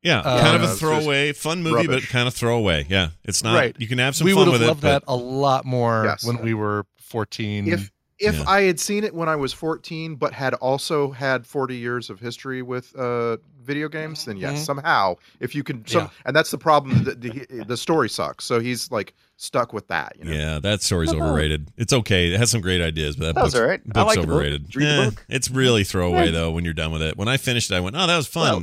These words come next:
Speaker 1: and then I quit.
Speaker 4: yeah,
Speaker 1: Forgot
Speaker 4: I mean,
Speaker 1: about
Speaker 4: that's
Speaker 1: it.
Speaker 4: what it's
Speaker 2: Yeah.
Speaker 4: about. It's about popular culture. Of course, it's throwaway. That's what
Speaker 1: I'm
Speaker 4: popular
Speaker 1: just saying, there's
Speaker 4: culture
Speaker 1: just
Speaker 4: is
Speaker 1: not,
Speaker 4: for.
Speaker 1: there's not a lot of depth, and, and you're right. I totally agree with you. That's, I think that's why it's a
Speaker 4: Yeah.
Speaker 1: little bit throwaway. But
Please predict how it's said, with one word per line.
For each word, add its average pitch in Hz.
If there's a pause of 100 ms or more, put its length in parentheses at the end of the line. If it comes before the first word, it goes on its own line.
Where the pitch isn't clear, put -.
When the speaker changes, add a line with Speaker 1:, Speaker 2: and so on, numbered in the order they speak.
Speaker 1:
and 98
then 98
I 92
quit. -
Speaker 4:
yeah, 156
Speaker 1:
Forgot -
Speaker 4:
I 90
mean, 76
Speaker 1:
about 80
Speaker 4:
that's 190
Speaker 1:
it. 185
Speaker 4:
what 185
it's -
Speaker 2:
Yeah. -
Speaker 4:
about. 226
It's 156
about 139
popular 139
culture. 208
Of 156
course, 214
it's 214
throwaway. 92
That's 92
what 139 (500)
Speaker 1:
I'm 185
Speaker 4:
popular 185
Speaker 1:
just 151
saying, 147
there's 143
Speaker 4:
culture 185
Speaker 1:
just 156
Speaker 4:
is -
Speaker 1:
not, 196
Speaker 4:
for. -
Speaker 1:
there's 147
not 147
a -
lot 120
of 87
depth, 85
and, 143
and 160
you're 170
right. 185
I 110
totally 104
agree 110
with 85
you. 69
That's, 82
I 80
think 85
that's 78
why 87
it's 73
a -
Speaker 4:
Yeah. 73
Speaker 1:
little 76
bit 71
throwaway. 73
But 82